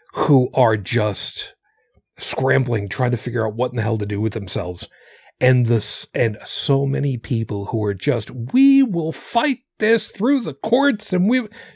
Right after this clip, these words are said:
dude, you don't, you don't do that. Don't, you don't wanna do that. <laughs> You really don't wanna do that. Why? Do a Google search for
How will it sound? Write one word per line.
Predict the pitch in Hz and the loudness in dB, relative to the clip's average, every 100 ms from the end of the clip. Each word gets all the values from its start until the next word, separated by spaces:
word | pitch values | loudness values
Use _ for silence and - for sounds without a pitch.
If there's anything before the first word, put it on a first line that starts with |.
| _ - | _ -8
dude, | 98 92 | -6 -6
you | 90 101 | -6 -6
don't, | 101 | -4
you | 120 101 92 | -4 -6 -6
don't | 101 95 90 | -2 -2 -2
do | 95 | -6
that. | 90 85 - _ _ _ _ _ _ - | -6 -6 -10 _ _ _ _ _ _ 0
Don't, | 104 101 107 - | 2 2 0 -4
you | 95 | -6
don't | 87 87 92 | -4 -4 -2
wanna | 104 104 | 0 2
do | 110 127 | 4 4
that. | 107 101 - | 4 2 -2
<laughs> | _ _ _ _ _ | _ _ _ _ _
You | - - 107 90 | -4 -2 -2 -4
really | 98 123 165 175 | -4 -2 0 0
don't | 208 220 | 0 0
wanna | 254 269 | -4 -2
do | 339 359 339 | 0 0 2
that. | 320 311 - _ _ _ _ _ _ _ _ _ _ _ | 0 -4 -8 _ _ _ _ _ _ _ _ _ _ _
Why? | 131 139 302 269 156 98 90 135 _ _ _ _ _ _ _ _ _ _ _ _ _ _ - _ _ _ _ _ _ _ _ _ _ _ _ _ _ | -6 0 2 2 0 -2 -6 -14 _ _ _ _ _ _ _ _ _ _ _ _ _ _ -20 _ _ _ _ _ _ _ _ _ _ _ _ _ _
Do | 165 196 | 0 2
a | 113 | 0
Google | - 101 113 143 | -2 -2 2 2
search | 117 - 123 123 - - _ | 0 0 0 0 -2 -4 _
for | - - 107 101 101 | -8 0 4 4 2